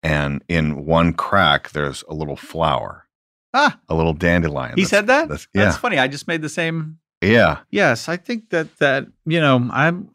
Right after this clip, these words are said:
Speaker 2: I like the notion of aesthetic. Like, what are you searching for in art? And the Japanese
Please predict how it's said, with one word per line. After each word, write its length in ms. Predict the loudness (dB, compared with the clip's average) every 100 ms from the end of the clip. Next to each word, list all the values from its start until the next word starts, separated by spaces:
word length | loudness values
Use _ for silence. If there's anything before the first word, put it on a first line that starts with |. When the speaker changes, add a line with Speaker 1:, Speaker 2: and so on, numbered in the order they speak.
| -8
Speaker 2:
I 400 | -4 -2 -4 -6 -12 -20 _ _ _ _ _ _ -4
like 180 | -4 2
the 120 | 2
notion 340 | 4 2 0 0
of 80 | 2
aesthetic. 680 | 0 0 2 2 2 -2
Like, 200 | -6 -6
what 180 | -2 -2
are 40 | 0
you 460 | 0 2 0 -4 -12 _ _ _ _
searching 420 | -4 -4 -2 -6 -6
for 300 | -2 0 0
in 140 | -2
art? 380 | -2 -2 -2 -10 _ _ _
And 480 | -6 -4 -4 -6 -10 _ _ _ _ _ _ _ _
the 640 | -12 -2 2 2 2 -2 -4 -12 _ _ _ _ _ _
Japanese 920 | 0 2 4 4 4 4 2 -4 -14